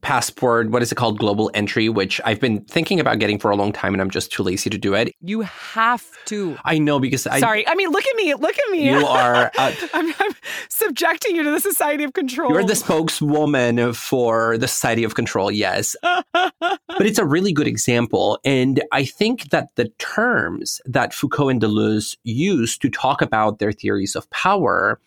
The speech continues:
Speaker 1: highlight the difference in how they see power playing out in society. So Foucault will talk about definitely surveillance, watching over people,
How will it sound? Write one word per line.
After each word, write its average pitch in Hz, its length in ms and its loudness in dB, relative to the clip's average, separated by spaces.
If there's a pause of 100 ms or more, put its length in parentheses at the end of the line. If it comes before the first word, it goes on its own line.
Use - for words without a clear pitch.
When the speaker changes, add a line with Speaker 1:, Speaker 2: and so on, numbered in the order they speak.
(220)
Speaker 1:
highlight 156 720 0
the 123 140 0
difference 98 800 -2
in 120 220 2
how 131 400 0
they 117 180 0
see 113 240 -2
power 101 500 0
playing 101 460 0
out 82 480 0
in 104 140 0
society. - 520 -6
So 120 320 0
Foucault 151 340 -2
will 143 140 2
talk 110 280 -2
about 104 420 0 (240)
definitely 190 400 0
surveillance, 113 920 0 (220)
watching 123 520 2
over 117 260 2
people, 113 600 0